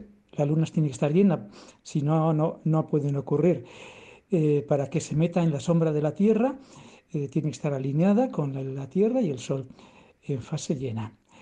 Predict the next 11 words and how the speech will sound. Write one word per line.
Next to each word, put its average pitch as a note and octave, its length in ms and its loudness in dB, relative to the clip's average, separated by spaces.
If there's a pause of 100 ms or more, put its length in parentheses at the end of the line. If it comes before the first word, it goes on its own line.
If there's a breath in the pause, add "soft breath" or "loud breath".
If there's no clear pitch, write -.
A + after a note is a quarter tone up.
(200 loud breath)
Bueno, E3 320 0
será G#3 300 0
solo B3 260 0
un A#3 140 4
eclipse A#3+ 380 0
parcial C#3+ 540 0 (640 loud breath)
y E3 160 2
no F#3+ 140 6
se G#3 160 2
pondrá F3+ 400 2
roja F#3+ 580 0